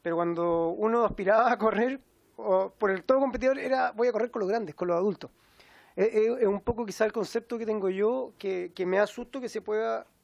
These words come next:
interpretar de, de varias maneras, como quizás lo estoy interpretando yo, insisto, estando de acuerdo con, con, con el Ejecutivo,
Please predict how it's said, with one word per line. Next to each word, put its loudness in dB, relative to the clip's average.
interpretar -2
de, 0
de -6
varias 0
maneras, 2
como -4
quizás -2
lo 0
estoy -4
interpretando -8
yo, -2
insisto, -12
estando -6
de 2
acuerdo -2
con, -6
con, -10
con -8
el -6
Ejecutivo, -4